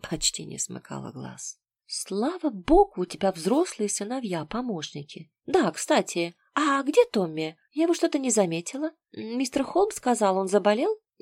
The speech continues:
Неловко об этом говорить, но в городе разные болтают. Ну, ясное дело, все это слухи, но...» «Так что тебе хочется знать, собственно говоря?» «Ну так, может, скажешь,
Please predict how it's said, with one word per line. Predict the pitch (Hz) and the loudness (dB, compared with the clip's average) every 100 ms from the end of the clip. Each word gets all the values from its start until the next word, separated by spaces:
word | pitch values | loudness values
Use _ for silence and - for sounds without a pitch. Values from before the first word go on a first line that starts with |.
| - - | -20 -18
Неловко | - - 240 285 196 - 185 | -16 -10 -4 0 -2 -4 -8
об | 180 | -6
этом | 175 180 | -6 -8
говорить, | 185 208 349 - - _ _ _ - | -6 -4 -6 -8 -12 _ _ _ -12
но | 185 190 185 | -4 -2 0
в | 180 | -4
городе | - 180 180 165 | -6 -2 0 0
разные | 175 339 - 220 | -2 -4 -4 -2
болтают. | 170 160 160 151 147 147 - _ - | 0 0 0 -4 -4 -10 -20 _ -8
Ну, | |
ясное | 151 180 165 175 | -4 -2 -2 -2
дело, | 180 180 | 0 -2
все | 170 202 | -2 -6
это | 233 | -6
слухи, | - 427 - 226 | -6 -8 -2 2
но...» | 220 254 254 - _ _ - | 4 4 0 -12 _ _ -4
«Так | 180 - - - - - _ _ | -4 -4 -12 -16 -16 -20 _ _
что | - - - 214 135 117 | -16 -8 -2 -2 -2 -8
тебе | - 139 131 | -10 -6 -4
хочется | 131 - 131 - 135 - | -4 -2 -2 -4 -8 -8
знать, | 135 180 196 131 - - _ _ _ | -6 -4 -4 -6 -12 -18 _ _ _
собственно | - - 131 - - 131 139 | -12 -8 -8 -8 -10 -12 -10
говоря?» | 156 160 175 135 - _ _ _ - | -8 -6 -6 -8 -14 _ _ _ -14
«Ну | 175 208 | -4 -2
так, | 220 233 - - _ _ | -2 -4 -8 -20 _ _
может, | 202 214 339 | -12 -10 -10
скажешь, | - 453 339 160 - | -10 -6 -4 -4 -8